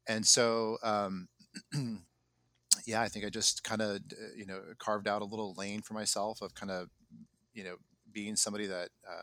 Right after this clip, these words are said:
works well with guys. And, um, yeah, that's what I do.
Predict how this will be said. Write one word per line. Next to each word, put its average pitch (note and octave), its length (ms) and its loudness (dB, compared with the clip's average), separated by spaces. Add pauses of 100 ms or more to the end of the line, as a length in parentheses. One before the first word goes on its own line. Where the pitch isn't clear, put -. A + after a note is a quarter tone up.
works G2+ 260 -6
well G#2+ 160 -2
with G2+ 160 -8
guys. A2+ 560 4 (680)
And, G2 640 -4 (160)
um, F#2 560 -4 (1500)
yeah, D#3+ 140 4
that's A#2 220 2
what C3+ 100 4
I C#3 80 10
do. F3 420 6